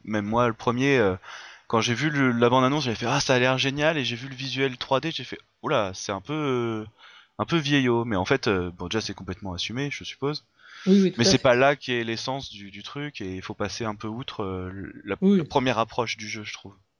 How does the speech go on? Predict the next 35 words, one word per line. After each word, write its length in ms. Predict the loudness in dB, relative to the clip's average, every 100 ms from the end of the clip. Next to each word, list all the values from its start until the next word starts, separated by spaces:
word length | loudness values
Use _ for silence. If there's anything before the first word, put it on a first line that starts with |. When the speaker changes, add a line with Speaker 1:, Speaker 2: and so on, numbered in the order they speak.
| 2
Speaker 2:
Mais 120 | 4
ça, 280 | 4 2 4
ça 120 | 4
reste 280 | 4 4 4
joli, 240 | 4 2
c'est 160 | -2 0
quand 80 |
même 180 | 0 2
pas 100 | 2
un 280 | 2 2 2
jeu 200 | 2 0
qui 140 | 0
fait 200 | -4 -4
trop 280 | -4 2 4
rétro 380 | 6 4 2 0
non 160 | 0 -2
plus, 180 | -4
c'est-à-dire 300 | -4 -2 0
on 100 | -2
se 80 | -4
retrouve 240 | -6 -6 0
pas, 160 | 0
c'est, 160 | 0 -2
parce 160 | -2
que 60 | 0
c'est 100 | 2
un 120 | 4
jeu 100 | 4
qui 140 | 2 2
a 20 |
été 160 | -2 -4
kickstarté, 720 | -8 -4 -2 -2 0 -2 -2
euh, 500 | -6 -6 -6 -8 -10
donc, 300 | -8 -6 -4
euh, 160 | -2 -4